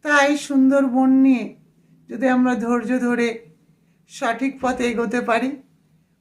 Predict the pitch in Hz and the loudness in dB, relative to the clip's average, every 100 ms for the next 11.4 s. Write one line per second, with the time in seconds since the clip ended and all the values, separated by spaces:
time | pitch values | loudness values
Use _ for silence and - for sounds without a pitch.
0 | _ 214 214 226 233 233 233 - 202 226 | _ -14 -10 -4 -4 -2 -6 -8 -6 -4
1 | 214 208 - _ _ _ _ - 214 226 | -4 -6 -18 _ _ _ _ -12 -8 -8
2 | 220 214 214 220 208 190 190 220 214 202 | -8 -8 -8 -8 -4 -4 -4 -8 -8 -10
3 | - 202 185 208 - 220 214 202 190 190 | -6 -2 -2 -4 -6 -8 -6 -4 -2 -2
4 | 190 180 175 190 - _ _ _ _ _ | -4 -4 -6 -10 -14 _ _ _ _ _
5 | _ 214 269 277 294 320 415 480 _ _ | _ -8 -2 0 0 -2 -4 -10 _ _
6 | 202 220 214 208 214 202 196 - 196 190 | -10 -4 -2 -2 -2 -2 -4 -4 -2 0
7 | 185 190 202 _ _ _ - 226 247 262 | -2 -6 -10 _ _ _ -12 -4 0 0
8 | 262 254 254 269 262 214 196 190 190 190 | 0 -2 0 0 -2 -4 -2 -2 -2 -4
9 | - _ _ _ _ - 247 320 294 294 | -8 _ _ _ _ -6 -2 0 2 2
10 | 302 - _ - 208 240 233 226 262 262 | 0 -4 _ -16 -6 -4 -2 0 2 2
11 | 247 247 269 294 | 2 2 0 -2